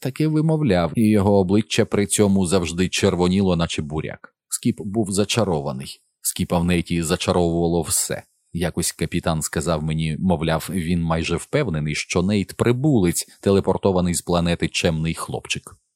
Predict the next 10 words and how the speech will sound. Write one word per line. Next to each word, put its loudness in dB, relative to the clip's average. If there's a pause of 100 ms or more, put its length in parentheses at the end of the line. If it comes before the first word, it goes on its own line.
(640)
«Бля», 2 (160)
випалив 2
Нейт 0
Гопенстенд, 0 (180)
і 0
його 0
щоки -4
одразу 0
ж -6
порожевіли. -4